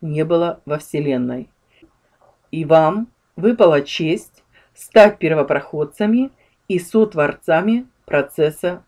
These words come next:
вознесения. Благословляю вас и люблю безмерно.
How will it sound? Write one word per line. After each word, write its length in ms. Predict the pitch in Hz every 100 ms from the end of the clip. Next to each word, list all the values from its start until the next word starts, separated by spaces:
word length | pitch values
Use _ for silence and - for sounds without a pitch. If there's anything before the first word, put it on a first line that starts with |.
| -
вознесения. 840 | 151 156 151 147 143 123 123 - _ _ _ _ -
Благословляю 760 | 165 175 190 175 165 139 135
вас 400 | 135 147 185 - _ _ _ _ _ _ _ _ _ _ _ _ _
и 80 | 190
люблю 300 | 196 180 175
безмерно. 760 | 139 131 139 127 127 143 185